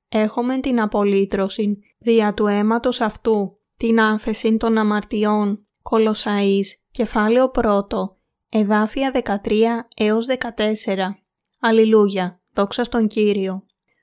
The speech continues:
Ο Ιησούς άνοιξε την πύλη της σωτηρίας μέσω του όμορφου Ευαγγελίου. Πρέπει και εσείς επίσης να γκρεμίσετε το εμπόδιο στην καρδιά σας με μιας, με τη δύναμη του όμορφου Ευαγγελίου,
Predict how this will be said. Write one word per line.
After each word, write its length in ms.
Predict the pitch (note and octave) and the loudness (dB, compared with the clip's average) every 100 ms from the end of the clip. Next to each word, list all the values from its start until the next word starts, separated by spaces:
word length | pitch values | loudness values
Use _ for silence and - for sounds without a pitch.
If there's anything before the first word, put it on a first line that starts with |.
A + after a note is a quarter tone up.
| _ | _
Ο 140 | A#3+ A3 | 0 4
Ιησούς 840 | G#3+ G3+ G3 - F#3+ F#3+ - _ - | 4 4 2 0 0 -2 -8 _ -4
άνοιξε 480 | G#3+ G#3 A3 - | 0 2 0 -2
την 200 | C4 B3 | 0 0
πύλη 300 | A3 G#3 G#3+ | 2 2 2
της 160 | A3 B3 | 0 0
σωτηρίας 800 | B3 A#3 A3 F#3+ F#3+ F#3 F3+ - _ _ | -2 0 0 0 0 0 -4 -10 _ _
μέσω 420 | - G#3+ G#3+ - | -2 0 2 0
του 100 | B3+ | 0
όμορφου 420 | G#3 G3 G#3 - A3 | 2 2 0 0 -2
Ευαγγελίου. 840 | G3+ G3 F#3+ G3 G3 F#3 F3 - _ _ _ _ _ | 0 -2 0 2 2 0 -2 -8 _ _ _ _ _
Πρέπει 340 | - A3+ B3 | 0 2 0
και 120 | C4+ C#4 | -2 0
εσείς 420 | A3+ - A3+ A3+ | 0 0 -2 -2
επίσης 560 | B3 A3 G#3 G3 G3+ | -2 2 0 0 -4
να 120 | G#3+ G#3 | -2 -2
γκρεμίσετε 680 | G3+ G3 G3 G3 A3+ A3+ | 0 0 0 0 -2 -2
το 100 | A#3+ | 0
εμπόδιο 540 | A3+ G3 G3 G3 G#3 A3+ | 0 0 0 0 0 -2
στην 200 | - A#3 | -2 -2
καρδιά 400 | G#3 G3 G3 G3+ | -2 -2 -2 -2
σας 180 | A#3+ A3+ | -4 -2
με 160 | G#3 | 2
μιας, 640 | G3+ G3+ G3 F3+ - - _ _ _ _ - | 2 2 0 -4 -10 -16 _ _ _ _ -4
με 140 | A3+ | -2
τη 140 | G#3+ G#3 | 2 2
δύναμη 460 | G#3 A3 B3+ C4+ | 4 4 2 0
του 120 | C4+ A3+ | 2 2
όμορφου 400 | G#3 A3 A#3 B3+ | 4 0 0 2
Ευαγγελίου, 840 | A#3 G#3+ G3+ G3 G3 G3 F#3+ F#3 | 2 2 2 2 2 2 0 -4